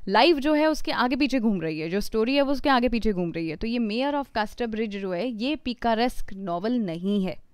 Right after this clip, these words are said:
जो टॉम जोन्स है, मॉल फ्लैंडर्स है, जोनाथन वाइल्ड है, तो इसका आंसर हो जाए बी, Mayor of Casterbridge नहीं है। Tale of Two Cities, London and Paris की बात करता है, चार्ल्स डिकेंस का वर्क है। लिटिल फादर टाइम, ज्यूड द ऑब्सक्योर,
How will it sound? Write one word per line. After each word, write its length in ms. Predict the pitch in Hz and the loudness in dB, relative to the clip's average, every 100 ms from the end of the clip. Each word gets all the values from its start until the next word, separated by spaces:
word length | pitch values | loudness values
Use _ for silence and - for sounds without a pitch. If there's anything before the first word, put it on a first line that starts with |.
| _ - - - | _ -20 -20 -14
जो 280 | 170 202 220 | -4 2 2
टॉम 340 | 208 226 226 254 | 6 8 8 10
जोन्स 320 | 254 262 - | 10 8 6
है, 220 | 202 277 - | 2 -2 -4
मॉल 240 | 190 196 | 2 2
फ्लैंडर्स 500 | 226 214 208 214 214 | 2 0 0 0 -2
है, 240 | 196 165 220 | -2 -2 -4
जोनाथन 500 | 202 190 175 233 233 | -2 0 2 2 2
वाइल्ड 280 | 175 202 190 | 2 0 -2
है, 200 | 180 - - _ - _ - | -4 -6 -16 _ -20 _ -10
तो 60 | |
इसका 200 | 190 - | -10 -4
आंसर 260 | 214 220 214 | -4 -4 -8
हो 60 | 208 | -4
जाए 200 | 226 247 | -2 -2
बी, 280 | 185 185 | -6 -8
Mayor 360 | 165 185 196 208 | -6 -4 0 -2
of 60 | - | -2
Casterbridge 480 | 202 - 202 214 226 | -4 -2 0 0 -2
नहीं 300 | 196 180 160 | -2 -4 -8
है। 100 | - - - - - | -12 -20 -20 -16 -4
Tale 220 | 262 277 | 0 2
of 100 | 285 | 0
Two 160 | 302 294 | -4 -6
Cities, 280 | 285 285 311 - 233 | -6 -6 -6 -8 -8
London 400 | 202 208 247 262 | -2 2 4 4
and 100 | 262 | 4
Paris 260 | 233 220 247 | 2 0 -2
की 100 | 262 | 0
बात 200 | 247 240 | 2 2
करता 260 | 233 233 247 | -2 -2 -2
है, 140 | 277 | -4
चार्ल्स 320 | - 202 202 | -4 -2 -2
डिकेंस 320 | 190 190 202 | -2 0 0
का 80 | 214 | 2
वर्क 260 | 190 170 - | 2 0 -2
है। 120 | 160 - - - - 208 | -8 -10 -18 -20 -4 0
लिटिल 260 | 233 302 | 4 2
फादर 320 | 285 262 262 | 4 4 4
टाइम, 480 | 262 247 254 330 214 | 4 2 2 0 -2
ज्यूड 300 | 190 269 302 | 2 4 4
द 80 | 247 | 4
ऑब्सक्योर, 640 | 202 226 - - 208 156 | 4 4 0 -6 -6 -6